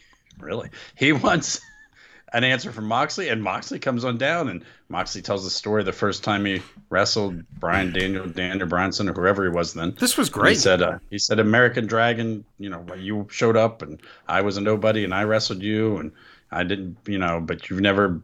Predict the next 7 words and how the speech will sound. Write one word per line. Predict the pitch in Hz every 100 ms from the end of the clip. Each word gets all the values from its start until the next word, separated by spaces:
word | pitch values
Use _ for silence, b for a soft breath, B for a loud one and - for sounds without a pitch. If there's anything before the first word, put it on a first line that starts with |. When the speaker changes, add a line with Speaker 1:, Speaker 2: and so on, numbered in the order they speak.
| _ -
Speaker 1:
beaten | 101 - 104 92
me | 95 127 131 127
in | 107
this | 113 113
form. | - 117 117 117 117 -
Now | 82 90 98 98 98 _ _ _ _ _
I'm | 95 87